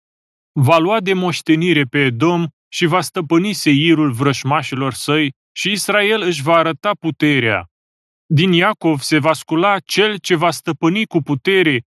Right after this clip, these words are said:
și va pierde pe cei ce vor rămâne în cetate.” Apoi, văzând pe Amalec, și-a urmat cuvântul și a zis: „Cel dintâi dintre popoare e Amalec,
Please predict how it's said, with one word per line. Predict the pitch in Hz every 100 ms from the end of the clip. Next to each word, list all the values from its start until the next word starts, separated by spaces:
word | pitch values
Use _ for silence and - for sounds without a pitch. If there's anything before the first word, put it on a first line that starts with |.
| _
și | - 165
va | 156 190 -
pierde | 185 240 220
pe | 208 185
cei | - - 180
ce | 151
vor | 139 151 147
rămâne | 143 139 143 123
în | 117
cetate.” | 131 117 117 110 - 92 90 - _ _ _ _ _ _ _ _ _ _
Apoi, | 113 233 233
văzând | 160 120 101 156
pe | - 135
Amalec, | 117 104 104 143 - -
și-a | - 135
urmat | 120 117 156 180
cuvântul | - 117 120 139 139 135
și | 131 - 120
a | 113
zis: | 104 95 - - _ _ _ _ _ _ _
„Cel | - - 214
dintâi | 214 208 170 214
dintre | 202 196 180
popoare | 170 165 143 185 185 180
e | 175 170
Amalec, | 165 170 170 160 - -